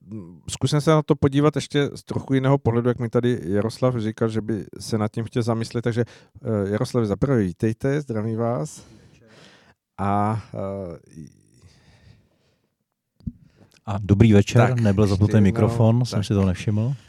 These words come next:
Speaker 1: Tak, eh, tím, že tu nebyl Miroslav, tak nebyl,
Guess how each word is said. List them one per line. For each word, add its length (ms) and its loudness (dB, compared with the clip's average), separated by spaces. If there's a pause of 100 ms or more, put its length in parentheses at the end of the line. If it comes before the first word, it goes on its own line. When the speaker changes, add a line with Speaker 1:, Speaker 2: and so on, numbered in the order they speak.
(260)
Speaker 1:
Tak, 320 -6
eh, 80 -2 (420)
tím, 160 -6
že 100 -2
tu 120 -4
nebyl 240 0
Miroslav, 440 -2
tak 160 -6
nebyl, 240 -10